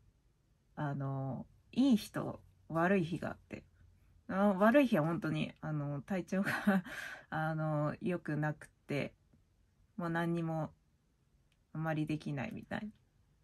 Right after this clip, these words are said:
な感じなんですけど、まあ、今日とか結構調子がいい日なんで、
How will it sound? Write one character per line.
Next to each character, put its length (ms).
な 140
感 200
じ 100
な 120
ん 60
で 60
す 100
け 100
ど、 200
ま 120
あ、 80
今 140
日 60
と 100
か 200
結 160
構 240
調 140
子 140
が 80
い 180
い 40
日 120
な 120
ん 100
で、 320